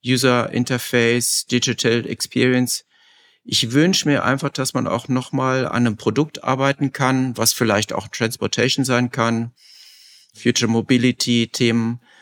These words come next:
wo einfach diese Seamless Experience einfach wahnsinnig gut funktioniert.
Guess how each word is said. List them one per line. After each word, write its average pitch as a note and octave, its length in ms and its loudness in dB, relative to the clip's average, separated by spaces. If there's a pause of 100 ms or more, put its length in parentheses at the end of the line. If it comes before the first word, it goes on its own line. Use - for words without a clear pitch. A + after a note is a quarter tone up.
(220)
wo A2 140 2
einfach C#3 460 0
diese A2+ 560 -2
Seamless D3 580 2
Experience B2 760 0
einfach G#2+ 380 -6
wahnsinnig A2 440 -2
gut A2 180 -4
funktioniert. G2+ 720 -4